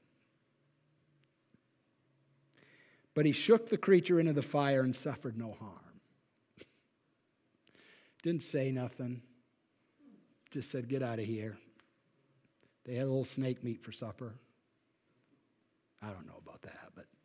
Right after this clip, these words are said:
it went into the fire and it burned. However, they were expecting that he would swell up or suddenly fall down dead.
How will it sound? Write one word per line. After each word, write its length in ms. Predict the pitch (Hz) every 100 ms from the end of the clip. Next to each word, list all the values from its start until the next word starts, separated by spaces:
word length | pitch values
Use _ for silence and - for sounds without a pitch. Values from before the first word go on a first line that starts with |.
| _
it 120 | - 135
went 180 | 147
into 140 | 143 127
the 100 | 120
fire 360 | - 143 127
and 120 | 127 117
it 100 | 117
burned. 420 | 123 117 110 107 - _ _ _ _ _ - _ - - - - - - - _ _ - - - _ _ _ _ _ - _ - _
However, 720 | - 208 214 254 277 185 151 160 - - - _ 139
they 160 | 190
were 180 | 254 208
expecting 720 | 170 - - 233 - - 175
that 140 | 156 143
he 120 | 220
would 200 | 170 131
swell 640 | - - - 202 247 277
up 280 | 156 139 -
or 120 | 185
suddenly 540 | 147 - 233 285 202 170
fall 280 | 160 190 185
down 300 | 190 214 214
dead. 380 | 269 285 135